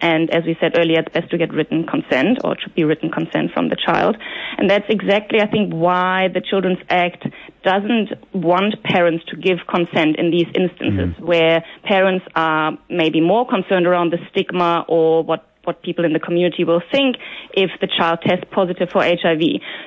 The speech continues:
Speaker 1: So in order to avoid that, that parents can block their children from having this test, the, the law just counts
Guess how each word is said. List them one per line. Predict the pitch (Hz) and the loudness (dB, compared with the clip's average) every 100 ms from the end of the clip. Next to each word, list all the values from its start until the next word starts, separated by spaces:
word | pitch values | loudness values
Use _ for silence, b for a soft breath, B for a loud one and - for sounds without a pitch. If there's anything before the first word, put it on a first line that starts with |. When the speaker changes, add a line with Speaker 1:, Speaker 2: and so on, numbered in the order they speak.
| - | -4
Speaker 1:
So | 214 208 196 180 - | 2 4 4 2 0
in | 202 | 0
order | 208 240 247 | 2 2 0
to | 240 | 0
avoid | 202 175 208 214 208 | 0 0 2 2 0
that, | 196 143 165 | 0 0 -2
that | 190 | -4
parents | - 196 196 208 - | -2 0 0 -2 -4
can | 190 170 | -4 0
block | 175 175 - | 2 0 0
their | 185 170 | -4 -2
children | 180 170 185 - | 0 0 0 -2
from | 190 175 | -4 -4
having | - 185 180 190 | -2 -2 0 -2
this | 185 - | -4 -2
test, | - 220 - - - B B B - | 0 0 -2 -8 -16 B B B -2
the, | 196 185 175 | 2 2 2
the | 180 | 2
law | 180 180 | 2 2
just | 185 190 196 - - | 2 0 -2 -4 -2
counts | 190 175 180 | 0 -2 -4